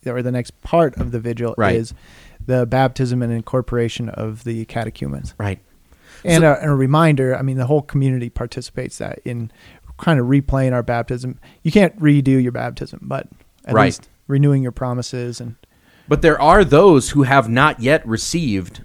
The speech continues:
Speaker 2: the gift of faith in baptism, um,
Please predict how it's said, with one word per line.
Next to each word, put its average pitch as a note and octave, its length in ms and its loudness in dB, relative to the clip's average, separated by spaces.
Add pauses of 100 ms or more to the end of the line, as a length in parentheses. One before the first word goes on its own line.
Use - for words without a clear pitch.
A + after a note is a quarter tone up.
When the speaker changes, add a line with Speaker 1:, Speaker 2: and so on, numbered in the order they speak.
Speaker 2:
the G#2 120 -4
gift - 440 -2
of A2+ 140 -2
faith C3+ 580 0
in A2+ 160 0
baptism, G#2+ 680 -2 (440)
um, F#2+ 520 0